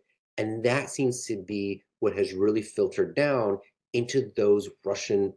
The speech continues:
like, military writers who are now trying to assess,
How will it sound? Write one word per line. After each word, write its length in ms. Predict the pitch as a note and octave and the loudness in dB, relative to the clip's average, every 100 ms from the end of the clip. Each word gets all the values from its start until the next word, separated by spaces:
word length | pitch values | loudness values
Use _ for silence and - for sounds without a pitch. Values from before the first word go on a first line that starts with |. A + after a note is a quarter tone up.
| - | -4
like, 200 | F#2 G2 | -4 2
military 540 | G2 F#2+ F#2+ G2 F2 | 4 4 2 0 0
writers 580 | G2 C3 C3 F#2+ F2+ - _ _ _ _ | 2 4 4 4 2 -2 _ _ _ _
who 140 | - A#2+ | 2 4
are 100 | G2+ | 4
now 280 | G#2 A2 B2 | 2 0 -4
trying 400 | - B2+ A2 G#2 | -2 -2 0 0
to 160 | G#2 | 0
assess, 720 | F2+ - E3 C3+ F#2+ - - | 2 2 2 2 0 -4 -8